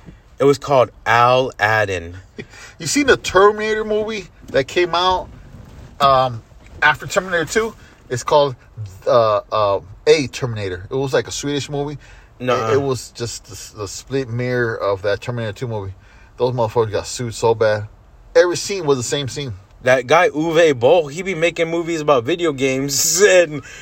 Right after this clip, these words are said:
Speaker 1: putting them out 'cause there's, uh, no copyright laws in, like, Norway and Germany or something. So that's why he made those movies without even having permission.
Speaker 2: But they gotta stay in Norway. 'Cause they
Speaker 1: You know, they came to America. <laughs> A lot of them came
Speaker 2: Oh,
Speaker 1: to
Speaker 2: fuck.
Speaker 1: America.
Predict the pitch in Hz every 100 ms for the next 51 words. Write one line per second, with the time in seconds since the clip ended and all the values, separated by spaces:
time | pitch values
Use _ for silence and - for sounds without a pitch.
0 | - - 190 175 165 160 170 170 - _
1 | - - 127 170 156 147 160 147 151 143
2 | 127 120 85 - - 143 165 - 151 170
3 | 185 151 127 131 135 131 131 131 117 110
4 | 127 147 156 135 127 117 113 120 147 143
5 | 117 107 - 120 - 101 - - - -
6 | - 143 123 73 135 160 175 147 151 135
7 | 156 147 135 165 151 131 143 151 143 151
8 | 135 135 117 - 101 92 - - - -
9 | - - - - _ - 143 151 131 -
10 | 196 127 95 87 - - _ - - -
11 | - - - - 98 113 110 101 143 185
12 | 196 220 208 190 151 220 220 - 180 165
13 | 208 208 185 294 285 202 285 190 -